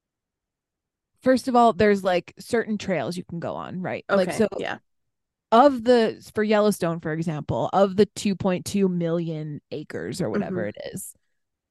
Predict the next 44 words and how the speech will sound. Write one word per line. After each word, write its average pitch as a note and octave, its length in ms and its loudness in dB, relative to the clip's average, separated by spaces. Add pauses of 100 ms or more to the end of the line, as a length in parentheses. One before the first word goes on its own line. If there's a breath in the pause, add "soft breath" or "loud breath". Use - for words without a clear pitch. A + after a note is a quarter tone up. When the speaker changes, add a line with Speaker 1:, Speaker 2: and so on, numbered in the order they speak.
(140)
Speaker 1:
um, E3+ 640 -2 (300)
there's G#3 220 4
only A#3 280 6
certain G3+ 420 0
places E3 600 -2
that D#3 260 -6 (160)
people E3 640 -4 (1040)
are F3+ 160 2
allowed D#3 380 -4
to F#3+ 100 -8
go. - 280 -14 (300)
Speaker 2:
Okay. - 420 -2 (560)
All G3 80 4
right, F#3 200 4
Speaker 1:
Um, E3 180 0
Speaker 2:
yeah. E3 220 -4 (920)
Speaker 1:
so, G3+ 440 4
and A3 200 6
then G#3+ 320 4
the A3+ 180 -8
other D4+ 220 2
thing F#3+ 240 -6
is, E3 240 -4
is E3 160 -4
that E3 280 -4
they G#3 200 2
have, F#3+ 680 -2 (760)
like, A3 220 0
yes, B3 260 4
you B3+ 60 0
can B3+ 180 0
drive G#3 260 2
through G#3 120 -6
the F#3+ 100 -2
park E3+ 420 -2
and, F3+ 140 0
like, E3 160 -4
from F3+ 220 0
your E3 140 -2
car, D#3+ 260 -2
you D3+ 120 -4
can E3+ 160 -8
see D#3+ 200 -12
buffaloes, - 800 -12